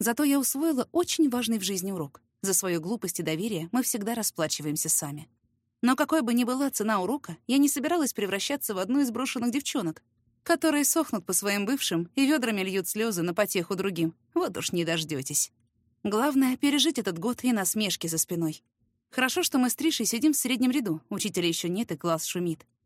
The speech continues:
Взглянув на подругу, я пожимаю плечами и говорю, стараясь не смотреть на счастливую парочку: «Да ладно тебе, Триш, это выпускной класс. Пройдёт меньше года, и школа закончится. Мы все разъедемся и забудем, кто с кем встречался и когда.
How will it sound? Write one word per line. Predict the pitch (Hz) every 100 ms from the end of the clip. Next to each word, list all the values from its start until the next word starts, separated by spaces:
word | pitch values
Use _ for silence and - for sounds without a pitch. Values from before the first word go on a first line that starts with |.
| _ _ -
Взглянув | 202 202 240 254
на | 226
подругу, | 220 233 320 208 165
я | - 285
пожимаю | 277 262 254 226
плечами | 220 - 370 262
и |
говорю, | 208 226 277
стараясь | 302 - 226 233 -
не | 247
смотреть | 247 247 294 294
на | 254
счастливую | - 180 180 165 170
парочку: | 165 160 147 - - 165 _ _ _ _
«Да | 294 311
ладно | 320 247 226
тебе, | 208
Триш, | 214 247 202 - -
это | 349 359
выпускной | 370 381 370 349
класс. | 349 269 - - _ _ -
Пройдёт | 349 302 330
меньше | 294 285 -
года, | 226 320 240
и |
школа | 196 - 285
закончится. | 190 190 262 254 233 - 202 _ _ _ _
Мы | 294 330
все | -
разъедемся | 320 302 294 277 254 -
и | 269
забудем, | 285 269 320 226
кто | - 285
с | -
кем | 233
встречался | - 240 - 269 269 220
и |
когда. | 226 226 226 208